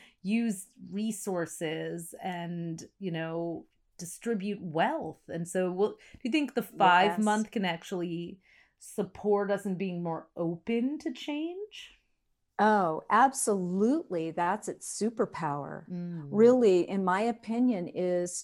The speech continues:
Speaker 2: to, to really step into it and, again, face those bi-, those big fears. That's not negative. That's actually super positive.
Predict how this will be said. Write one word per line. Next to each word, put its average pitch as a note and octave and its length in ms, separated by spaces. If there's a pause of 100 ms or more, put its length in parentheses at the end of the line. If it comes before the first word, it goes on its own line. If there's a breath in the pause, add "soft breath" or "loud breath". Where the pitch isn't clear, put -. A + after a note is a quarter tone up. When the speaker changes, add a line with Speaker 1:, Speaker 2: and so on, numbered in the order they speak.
(120)
Speaker 2:
to, F3 440 (100)
to - 160
really F#3 580
step G#3 400
into G3+ 500
it E3 300
and, E3+ 440
again, G3 480
face F#3+ 420
those F3 300 (100)
bi-, - 180
those F3+ 220
big F3 240
fears. E3+ 300
That's G#3+ 260
not F#3 300
negative. D#3+ 720 (260)
That's G#3+ 300
actually E3+ 380
super G3 340
positive. F3+ 680